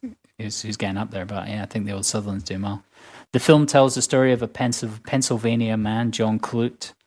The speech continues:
hired to locate his missing friend, Tom Gruneman.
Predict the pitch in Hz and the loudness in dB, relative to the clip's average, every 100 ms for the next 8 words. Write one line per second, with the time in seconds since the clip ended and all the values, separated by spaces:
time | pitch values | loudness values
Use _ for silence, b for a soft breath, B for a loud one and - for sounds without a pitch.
0 | _ _ - 127 123 113 117 113 110 117 | _ _ 4 6 6 4 -2 -2 -2 -2
1 | 110 110 113 127 - 110 - 110 117 117 | -2 0 2 2 2 0 0 0 2 0
2 | - - 120 113 104 113 127 127 135 | -2 -2 0 2 2 4 6 6 2